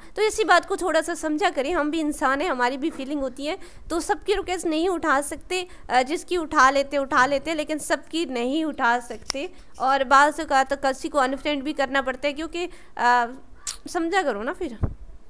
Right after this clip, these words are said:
तो फिर गलत सोच नहीं रखी करो, कोई गलत नहीं होता, हर इंसान की अपनी अपनी सोच होती है।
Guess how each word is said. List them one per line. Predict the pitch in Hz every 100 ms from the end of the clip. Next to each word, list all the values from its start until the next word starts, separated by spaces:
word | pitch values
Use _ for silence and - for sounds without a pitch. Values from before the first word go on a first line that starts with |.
| - - - - - - - - - - - -
तो | 370
फिर | 427 381 -
गलत | 285 311 403
सोच | - 392 370 370
नहीं | 415
रखी | 320 - 302
करो, | 247 277 349 - - 233
कोई | 277 277
गलत | 254 262 269 285
नहीं | 330 330
होता, | 254 - 330 440 - - - - - - 254
हर | 254
इंसान | 269 285 247
की | 254
अपनी | 269 269 262
अपनी | 254 262
सोच | - 233 233
होती | 220 -
है। | 247